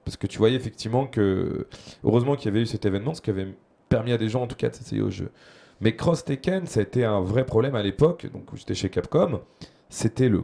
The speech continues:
cauchemar pour eux, Cross Tekken. Je parle en France, parce que c'est peu qu'on fait le jeu en France, tu vois. Mais ils avaient un jeu qu'ils auraient dû vendre comme des petits pains, comme à l'époque de Street quatre. Mais quand je te dis que ça s'est pas passé comme prévu,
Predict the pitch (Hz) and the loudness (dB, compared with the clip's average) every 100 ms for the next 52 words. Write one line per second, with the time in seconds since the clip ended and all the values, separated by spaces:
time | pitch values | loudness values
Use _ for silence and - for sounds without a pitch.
0 | - - 254 220 - 101 95 - 139 139 | -4 -2 0 0 -2 -4 -4 -4 0 0
1 | 123 107 - 113 104 - 151 127 123 170 | 2 -2 -2 -2 -2 0 2 2 2 2
2 | - - - - 123 120 87 127 135 151 | 2 0 -4 0 0 0 -2 -2 0 -2
3 | 131 - 95 - 104 147 - - - 107 | -2 -6 -8 -2 0 0 -2 -20 -4 0
4 | 113 135 135 147 143 151 147 107 104 107 | 4 4 4 2 2 0 -2 -2 0 2
5 | 113 135 131 139 131 113 - - - 226 | 2 0 0 -2 0 -4 -6 -4 0 0
6 | - _ - 151 120 120 120 123 110 - | -2 _ 4 4 4 0 0 -2 -2 -4
7 | 107 170 226 - - - - 165 - 151 | -4 0 0 -2 -16 -4 0 0 0 -2
8 | 170 - 110 - - - - 170 - - | -2 -4 -2 0 0 0 0 0 0 -6
9 | 156 127 117 123 127 240 | -8 -8 -6 -2 0 0